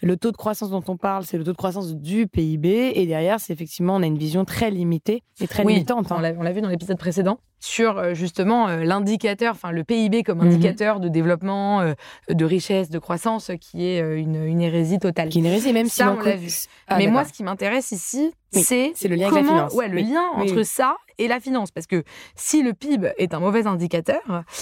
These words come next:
Speaker 2: le, c'est fou, dire le pib, c'est un peu l'épreuve d'écho, euh,
Speaker 1: Ouais,
Speaker 2: un
Speaker 1: ouais,
Speaker 2: peu
Speaker 1: c'est ça.
Speaker 2: vieillissant. Désolée, je suis
Speaker 1: Le
Speaker 2: vraiment,
Speaker 1: pib.
Speaker 2: euh, ouais, je suis vraiment en train de devenir, euh, le P I B, le produit intérieur brut. Euh, si le produit intérieur brut,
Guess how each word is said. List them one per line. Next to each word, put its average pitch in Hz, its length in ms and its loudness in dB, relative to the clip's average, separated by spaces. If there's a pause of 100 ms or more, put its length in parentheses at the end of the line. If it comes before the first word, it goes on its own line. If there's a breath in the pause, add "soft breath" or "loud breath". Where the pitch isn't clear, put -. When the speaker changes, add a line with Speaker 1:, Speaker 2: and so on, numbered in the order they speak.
(140 loud breath)
Speaker 2:
le, 196 240 2
c'est 170 340 2
fou, 208 240 -4
dire 185 300 -2
le 180 80 0
pib, 196 240 -4
c'est 185 100 -4
un 175 80 0
peu 175 80 -4
l'épreuve 175 300 -2
d'écho, 180 380 0
euh, 165 300 -2 (140)
Speaker 1:
Ouais, 190 420 4
Speaker 2:
un 190 40 4
Speaker 1:
ouais, 185 80 2
Speaker 2:
peu 175 120 0
Speaker 1:
c'est - 20 2
ça. 175 100 2
Speaker 2:
vieillissant. 175 420 0
Désolée, 170 460 2
je - 40 -4
suis - 160 -6
Speaker 1:
Le 175 120 4
Speaker 2:
vraiment, 175 300 2
Speaker 1:
pib. 170 100 0
Speaker 2:
euh, - 320 -8
ouais, 185 140 2
je - 40 0
suis 349 140 -2
vraiment 180 160 2
en 175 40 2
train 196 100 0
de 190 60 2
devenir, 180 320 2
euh, 170 180 0 (760 loud breath)
le 175 180 2
P - 180 -4
I 202 80 2
B, 170 40 2 (160)
le 240 40 -4
produit 214 240 0
intérieur 190 320 0
brut. 180 420 -4 (520 loud breath)
Euh, 214 320 2
si - 180 -4
le 254 80 2
produit 233 280 -2
intérieur 208 400 -2
brut, 202 340 -2